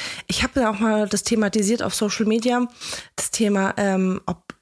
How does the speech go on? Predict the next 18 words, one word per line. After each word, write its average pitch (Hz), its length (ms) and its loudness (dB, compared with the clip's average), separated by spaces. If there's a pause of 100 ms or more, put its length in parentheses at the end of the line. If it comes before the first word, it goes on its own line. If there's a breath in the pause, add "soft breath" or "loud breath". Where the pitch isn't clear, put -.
(160)
ob 196 160 -2
ich - 160 -4
einfach 180 340 0
Angst 208 340 0
habe, 180 280 0
ausgedient 254 600 2
zu 269 160 0
haben 294 180 2
als 294 200 -2
Frau. 302 360 2 (680 loud breath)
Torschlusspanik 294 1160 0
oder 226 180 0
was 240 160 0
ist 262 160 -2
jetzt - 160 -6
das - 100 -2
Problem? 233 640 0 (680 loud breath)
Ähm, 220 720 0